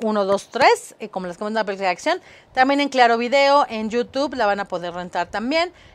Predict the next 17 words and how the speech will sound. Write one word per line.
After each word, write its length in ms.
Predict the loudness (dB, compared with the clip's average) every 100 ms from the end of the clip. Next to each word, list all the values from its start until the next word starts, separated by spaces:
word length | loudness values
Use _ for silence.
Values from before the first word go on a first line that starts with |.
| -10
en 160 | -8 0
Prime 240 | 2 2
Video 220 | 2 0
también 240 | -2 -2 0
la 60 |
van 140 | 0 0
a 60 |
poder 260 | -2 -4 -4
rentar 320 | -4 -2 -2
y 60 | -2
en 80 | -4
Apple 220 | -6 -10
T 120 | -10
V 140 | -12 -8
también, 400 | -8 -8 -14 -16
así 260 | -16 -14 -6
que 260 | -2 -2